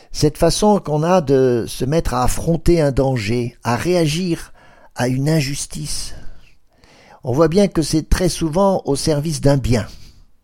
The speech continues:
C'est en tout cas, par exemple, défendre quelqu'un qui est attaqué dans la rue ou dans le métro. Ça se situe beaucoup dans le présent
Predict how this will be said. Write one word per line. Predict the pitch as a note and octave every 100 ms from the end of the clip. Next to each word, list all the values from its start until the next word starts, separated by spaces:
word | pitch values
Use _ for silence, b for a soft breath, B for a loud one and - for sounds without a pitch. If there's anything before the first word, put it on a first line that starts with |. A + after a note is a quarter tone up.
| _ _ _ b b b b b
C'est | - E3
en | E3
tout | -
cas, | - F#3+
par | - D3+
exemple, | D#3+ C#3+ F3 D3
défendre | C#3+ D#3+ - E3 D3
quelqu'un | E3 D3 - G3+ D#3+
qui | C#3
est | -
attaqué | C3 - C3 - D#3+
dans | B2
la | C#3+
rue | - F#3
ou | C#3+
dans | B2
le | C3+
métro. | C3+ - - B2 - - - - _ _ b b b b b
Ça | - F3
se | E3+ F#3+
situe | - F#3 - A#3 G#3+ C#3+ b b b b
beaucoup | D#3 F#3+ G3+ A#3 F3+
dans | D3+
le | D#3 D#3
présent | - F#3 C#3+ C3